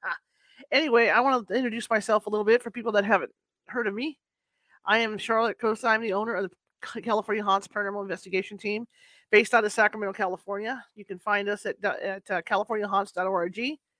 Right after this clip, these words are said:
If you're looking for the radio show, we've been on almost twenty years. That's a long time, right?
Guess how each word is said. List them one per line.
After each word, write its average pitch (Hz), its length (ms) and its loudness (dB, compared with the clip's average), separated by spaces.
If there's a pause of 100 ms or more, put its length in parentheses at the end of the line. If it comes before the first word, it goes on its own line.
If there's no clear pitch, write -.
(520)
If 214 240 2
you're 208 80 4
looking 247 220 -2
for 214 120 -2
the 214 80 2
radio 262 300 4
show, 240 480 2
we've 214 160 -6
been 208 100 -2
on 220 260 2
almost 202 440 -2
twenty 214 260 -4
years. 220 460 -2 (280)
That's - 180 -10
a 139 40 -16
long 175 280 -8
time, 175 240 -8
right? 175 280 -8